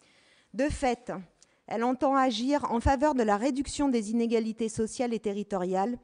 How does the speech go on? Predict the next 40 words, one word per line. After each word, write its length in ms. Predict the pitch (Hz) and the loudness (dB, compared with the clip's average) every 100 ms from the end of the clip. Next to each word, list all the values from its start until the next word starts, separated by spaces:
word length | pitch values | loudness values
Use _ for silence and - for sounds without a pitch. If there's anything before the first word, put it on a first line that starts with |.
| _ _ _ - | _ _ _ -8
qui, 120 | 247 | -2
cette 240 | 320 302 | 0 2
année 240 | 262 247 226 | 2 2 2
encore, 520 | 196 - 202 233 - - _ - | 0 2 4 2 -2 -20 _ -16
sont 220 | - 220 | -6 -4
rappelées 520 | 208 190 202 190 226 | -2 4 4 4 -2
par 220 | - 233 247 | -2 -4 -2
les 120 | 240 | -2
rapports 380 | 226 - 240 233 | 6 8 8 6
du 100 | 220 | -4
C 160 | 233 | -6
C 180 | 214 233 | -4 -4
A 200 | 220 220 | -2 -2
S 180 | 269 202 | -4 -4
de 80 | 233 | -4
la, 140 | 226 202 _ - - | -6 -10 _ -20 -20
donc, 440 | - 170 190 - 175 | -16 -10 -8 -4 -2
euh, 200 | 160 156 - - _ _ | -2 -6 -12 -20 _ _
de 100 | - | -6
la 140 | 208 185 | -4 -2
ville 200 | 208 190 | -2 -2
de 80 | |
Marseille. 540 | 175 151 - 135 123 131 _ _ _ _ _ _ _ _ _ - _ - _ _ | -2 -4 -8 -8 -8 -10 _ _ _ _ _ _ _ _ _ -20 _ -20 _ _
C'est 220 | - 269 330 | -2 0 4
ainsi 460 | 302 - 254 233 | 2 2 -2 -2
qu'est 180 | - 262 | 0 -2
soumis 320 | - 269 285 | 2 2 4
à 60 | 269 | 2
votre 200 | 240 - | 2 0
approbation 800 | 240 277 233 226 - 196 185 180 - _ _ | 0 2 2 2 0 -2 -2 -6 -16 _ _
le 100 | 214 | 0
versement 540 | 220 277 - 294 285 294 | 2 2 0 2 4 2
à 100 | 214 | 2
valoir 380 | 247 247 294 - | 0 2 0 -2
sur 120 | 226 | -2
le 100 | 220 | 0
budget 340 | 202 226 285 | -2 -2 -2
deux 160 | 226 262 | 0 2
mille 200 | 285 254 | 2 0
vingt-deux 480 | 226 220 175 180 | -2 -4 -4 -8